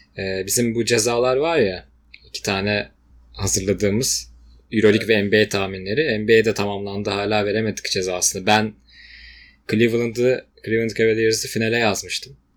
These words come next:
Speaker 1: Tek yazan bendim ve böylece bir, e, burada bir kazanma durumum oldu.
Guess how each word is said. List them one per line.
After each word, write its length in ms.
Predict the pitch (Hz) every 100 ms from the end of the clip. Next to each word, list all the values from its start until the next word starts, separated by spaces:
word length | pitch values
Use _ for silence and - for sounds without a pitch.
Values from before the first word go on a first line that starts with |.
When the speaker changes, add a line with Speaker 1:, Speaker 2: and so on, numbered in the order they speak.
| - _ -
Speaker 1:
Tek 200 | 110 -
yazan 340 | 101 110 107
bendim 380 | 104 104 95 117
ve 120 | 110
böylece 400 | 104 101 98 104
bir, 240 | 107 104 - _ _ _ _ _ 98
e, 240 | 95 95 95 - -
burada 180 | 101 101
bir 40 |
kazanma 460 | - 101 107 104 104
durumum 300 | 104 104 104
oldu. 400 | 87 85 -